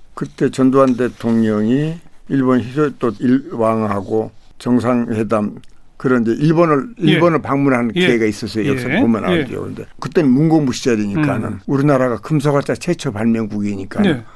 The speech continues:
Speaker 1: 금속활자법만 가져와서 동경에 가서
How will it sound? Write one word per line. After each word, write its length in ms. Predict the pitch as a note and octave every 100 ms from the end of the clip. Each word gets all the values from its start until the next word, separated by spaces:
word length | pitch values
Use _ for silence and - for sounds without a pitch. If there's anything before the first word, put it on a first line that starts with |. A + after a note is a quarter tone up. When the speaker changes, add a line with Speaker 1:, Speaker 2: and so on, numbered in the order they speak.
| - -
Speaker 1:
금속활자법만 2000 | - E3 F3 F3+ G3 G3 E3 F3 - F3+ E3+ D#3 D#3 - - C#3+ D3+ E3 G3 C4 - - - - - -
가져와서 680 | C3+ C3+ C3 B2+ - E3+ -
동경에 460 | A#2 B2 A#2+ A2+ G#2+
가서 420 | G#2+ - C3+